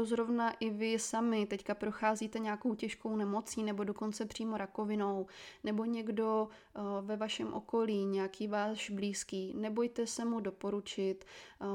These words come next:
organizace, které pomáhají lidem s rakovinou, jako třeba Amélie. Amélie má webové stránky, Amélie zapsaná společnost Z S C Z, ale když to zadáte do Google, tak vám to určitě vyběhne. A Amélie má strašnou spoustu zajímavých přednášek na různá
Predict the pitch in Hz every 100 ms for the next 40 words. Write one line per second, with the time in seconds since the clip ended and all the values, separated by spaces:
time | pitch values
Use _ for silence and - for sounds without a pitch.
0 | 196 190 - 214 220 226 220 214 220 -
1 | 214 208 208 214 208 202 196 180 190 208
2 | 196 202 196 190 196 196 190 196 196 196
3 | 196 190 202 208 196 - 196 196 214 233
4 | 233 220 214 208 214 214 208 208 196 196
5 | 196 202 185 180 - 254 254 254 233 202
6 | 208 208 202 202 196 196 - - 208 202
7 | 208 202 196 - 180 185 214 233 220 -
8 | 190 - - 180 262 320 - 196 185 -
9 | 202 285 311 208 190 196 208 202 196 196
10 | 220 196 180 214 214 214 214 202 208 208
11 | 208 214 240 202 180 202 240 233 226 -
12 | - - - - 233 240 240 240 240 220
13 | 214 - 247 - 262 254 - 240 254 240
14 | 226 233 226 226 - - 190 208 220 226
15 | 220 214 214 202 214